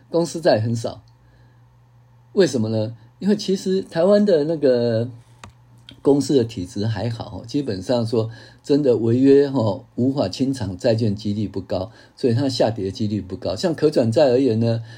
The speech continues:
如果股价从那两百块跌到一百块，可转债可能说一百，一百零八块跌到，哦，九十块、九十八块，跌一点点，甚至只跌到一百块而已，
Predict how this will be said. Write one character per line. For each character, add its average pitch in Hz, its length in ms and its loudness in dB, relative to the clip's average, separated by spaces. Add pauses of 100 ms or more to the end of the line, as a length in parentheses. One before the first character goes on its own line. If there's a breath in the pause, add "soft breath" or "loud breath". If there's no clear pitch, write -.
(120 loud breath)
如 226 100 2
果 240 140 4 (140)
股 147 160 -2
价 190 400 2
从 180 240 0
那 156 240 4
两 151 180 0
百 143 120 4
块 160 120 -2
跌 139 140 0
到 147 160 4
一 147 40 2
百 123 120 -2
块， 120 160 -2
可 165 160 0
转 151 180 2
债 160 140 4
可 127 120 -2
能 113 100 -2
说 117 200 0 (280 loud breath)
一 208 160 4 (200)
百， 120 500 0 (640)
一 202 100 2
百 131 240 4
零 120 240 0
八 147 220 2
块 139 260 0
跌 107 200 -4
到， 117 220 -2
哦， 101 260 -6 (100)
九 82 160 -6
十 - 160 -14
块、 104 400 -2
九 104 100 -2
十 - 120 -10
八 123 180 2
块， 135 260 -4 (140)
跌 117 140 0
一 151 40 -2
点 123 220 -2
点， - 220 -6
甚 202 200 2
至 185 140 4
只 110 180 -6
跌 113 200 -2
到 139 120 0
一 143 80 -2
百 98 160 -4
块 110 180 -4
而 101 140 -6
已， 104 80 -10